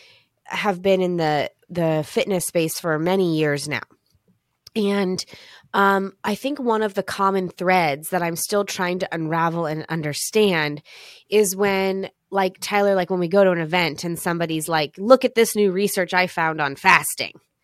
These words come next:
And I'm like, "Oh, that's interesting research." So it's like, then you have people who are then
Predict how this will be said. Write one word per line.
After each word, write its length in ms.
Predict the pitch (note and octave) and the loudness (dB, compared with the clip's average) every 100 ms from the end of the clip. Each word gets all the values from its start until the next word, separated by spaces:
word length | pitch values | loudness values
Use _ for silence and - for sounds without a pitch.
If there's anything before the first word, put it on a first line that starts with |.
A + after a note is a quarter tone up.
| _ _ _ - | _ _ _ -6
And 120 | G3+ | 0
I'm 80 | G3+ | 2
like, 180 | F#3+ F#3+ | 0 0
"Oh, 300 | - G#4+ G3 F3 | 4 6 6 4
that's 200 | C4 A#3+ | 2 2
interesting 460 | A3+ A3 A#3 - G3+ | -4 -4 -6 -4 -4
research." 460 | G3 A#3+ - D3+ - | 0 -2 0 -2 -2
So 100 | G#3 | -4
it's 140 | - | 0
like, 180 | G#3 - - - _ | -2 -2 -18 -20 _
then 180 | G#3+ C4 | 0 2
you 120 | C#4 | 2
have 200 | B3 A#3 | 2 0
people 360 | - A3+ G#3+ G3+ | -2 -6 -2 0
who 120 | G3 | 0
are 100 | F#3+ | 0
then 200 | F#3 F#3 | 0 -6